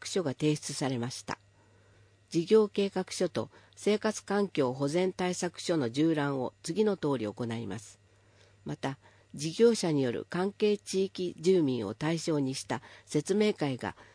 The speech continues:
縦覧期間中に行われます。事業者、株式会社日本ロックサービス。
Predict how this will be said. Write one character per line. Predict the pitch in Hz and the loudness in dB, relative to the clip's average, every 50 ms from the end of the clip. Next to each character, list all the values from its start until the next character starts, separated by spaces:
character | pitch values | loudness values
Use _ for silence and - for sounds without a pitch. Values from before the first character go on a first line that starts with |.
| _ _ | _ _
縦 | - 156 196 208 214 | 2 4 6 6 6
覧 | 208 202 202 190 | 6 4 0 -2
期 | - - | -2 -4
間 | - 190 180 180 180 | -2 0 0 0 0
中 | - - 170 | 2 2 4
に | 165 160 147 | 6 6 4
行 | 139 - - 143 | 4 2 0 0
わ | 139 139 131 123 | 0 0 0 0
れ | 113 101 | -2 -2
ま | 73 - 113 | -4 -4 -6
す。 | - - - - - _ _ _ _ _ _ _ _ _ _ _ _ _ _ _ _ _ _ _ _ _ | -8 -10 -14 -18 -20 _ _ _ _ _ _ _ _ _ _ _ _ _ _ _ _ _ _ _ _ _
事 | - 160 165 | -2 -2 2
業 | 160 214 208 175 147 | 4 6 6 4 4
者、 | - - - - - _ _ _ _ _ _ _ _ _ | 0 -4 -8 -10 -10 _ _ _ _ _ _ _ _ _
株 | - 170 165 196 214 | -4 -2 0 0 -2
式 | - - - - - 190 | -2 -4 -8 -2 2 2
会 | 185 165 139 | 4 4 2
社 | - - - - - _ _ _ _ - | 0 -4 -6 -8 -8 _ _ _ _ -4
日 | 151 156 | -4 -2
本 | 147 - 214 196 160 135 | 0 2 2 2 2 0
ロ | 117 127 135 | 0 -2 -2
ッ | - _ | -4 _
ク | - - | -6 -4
サ | - - 208 185 | -2 0 0 0
ー | 139 | 0
ビ | 117 120 | -2 -4
ス。 | - - - - | -6 -6 -8 -8